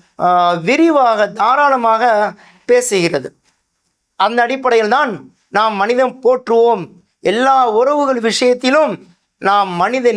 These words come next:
நேயத்தை நாம் நிலைநாட்ட வேண்டும், மனிதனுக்குரிய உயரிய பண்புகளை பேண வேண்டும் என்கிற அடிப்படையிலே இந்த பிரச்சாரத்தை நாம் மேற்கொள்கின்றோம். அன்பு சகோதரிகளே, பெரியவர்களே, இப்பொழுது நாம்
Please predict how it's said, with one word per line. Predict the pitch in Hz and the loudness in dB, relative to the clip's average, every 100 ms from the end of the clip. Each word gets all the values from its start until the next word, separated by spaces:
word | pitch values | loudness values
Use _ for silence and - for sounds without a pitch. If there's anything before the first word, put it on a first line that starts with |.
| 208 | 2
நேயத்தை | 277 285 254 247 214 196 180 - _ - 185 | 2 2 0 0 2 0 -2 -6 _ -6 -2
நாம் | 202 196 180 | 0 -2 -2
நிலைநாட்ட | 208 294 302 285 269 233 208 | 0 2 2 0 0 0 2
வேண்டும், | 220 220 226 175 - _ _ - | 0 2 0 -2 -14 _ _ -6
மனிதனுக்குரிய | 185 240 294 294 277 269 254 220 | -2 0 0 -2 -4 -2 0 2
உயரிய | 208 262 302 302 269 220 - | 2 0 0 2 2 0 0
பண்புகளை | 208 254 277 254 247 233 | -4 -2 -2 0 -2 -2
பேண | 226 285 302 254 | 0 2 2 0
வேண்டும் | 247 240 214 175 | 2 0 -2 -6
என்கிற | 196 196 185 | -2 0 -2
அடிப்படையிலே | 226 208 202 196 214 277 - _ _ _ _ | -2 -4 0 0 2 0 -2 _ _ _ _
இந்த | - 226 208 180 | -4 0 0 -2
பிரச்சாரத்தை | 190 175 247 240 220 220 190 | -8 -4 -2 -2 0 0 0
நாம் | 170 | 0
மேற்கொள்கின்றோம். | 185 180 185 160 151 147 135 _ _ _ _ _ _ _ _ - | -2 -2 -4 -4 -4 -4 -6 _ _ _ _ _ _ _ _ -6
அன்பு | 190 214 202 185 185 180 - | -4 0 2 2 -2 -6 -4
சகோதரிகளே, | 190 190 170 165 180 180 | -2 0 0 2 2 0
பெரியவர்களே, | 180 185 196 190 202 269 277 _ _ _ _ _ _ _ | 0 0 0 0 2 0 -2 _ _ _ _ _ _ _
இப்பொழுது | - 240 226 214 202 202 190 175 - _ 180 | -4 -2 0 0 2 2 2 -2 -8 _ -2
நாம் | 214 226 | 0 -2